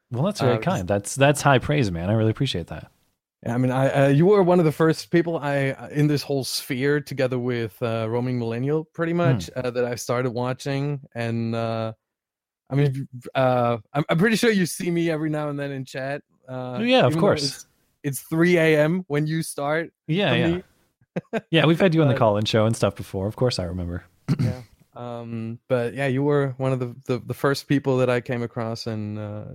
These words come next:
Speaker 2: it's just, you, you are a big part of what I'm doing, really.
Speaker 1: Well, that's good to hear because, uh, I feel the same way about a lot of people who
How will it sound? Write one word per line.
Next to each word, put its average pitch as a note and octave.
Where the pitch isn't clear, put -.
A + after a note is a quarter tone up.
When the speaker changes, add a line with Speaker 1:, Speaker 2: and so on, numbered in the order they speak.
Speaker 2:
it's -
just, B2+
you, C3+
you D#3
are D3
a C3+
big C3
part C3
of A2
what A#2
I'm B2
doing, G#2+
really. G#2
Speaker 1:
Well, C#3+
that's D#3
good D#3+
to C3+
hear C#3
because, G2+
uh, F2
I A2
feel A#2
the G2+
same B2
way B2
about A#2
a A2
lot A2+
of A#2
people A#2
who A2+